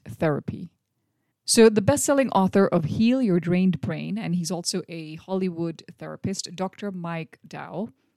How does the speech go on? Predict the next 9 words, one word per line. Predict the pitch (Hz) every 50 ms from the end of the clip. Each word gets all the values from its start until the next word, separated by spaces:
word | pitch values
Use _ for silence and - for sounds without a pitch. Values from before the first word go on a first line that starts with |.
| _ _
he | _ - 240 277
recommends | 302 277 262 233 226 185 180 175 185 185 165 -
that | - 170 160
the | 175
first | 170 - - - 262 294 294 - - - -
month | 180 170 180 185 185 185 185 - - -
after | 160 165 165 - - -
a | - 151
breakup, | 147 - - 170 190 190 - - 151 139 -